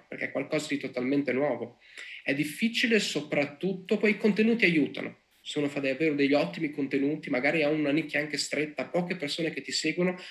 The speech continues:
ma quelle poche persone sono persone che possono essere utili al tuo business. Io dico sempre, probabilmente non hai bisogno di,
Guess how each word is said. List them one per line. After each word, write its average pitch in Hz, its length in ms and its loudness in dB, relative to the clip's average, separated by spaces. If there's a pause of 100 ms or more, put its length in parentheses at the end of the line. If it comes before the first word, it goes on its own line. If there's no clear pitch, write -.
ma 131 120 -4
quelle 143 220 4
poche 170 320 0
persone 151 400 -2
sono 123 280 -4
persone 123 640 -2 (380)
che 120 220 0
possono 135 300 -4
essere 139 220 -2
utili 139 200 2
al 120 80 2
tuo 127 120 -2
business. 143 480 0
Io 139 40 -2
dico 131 180 -2
sempre, 120 640 -2
probabilmente 147 540 2
non 120 100 2
hai 131 120 4
bisogno 120 440 -2
di, 123 400 -6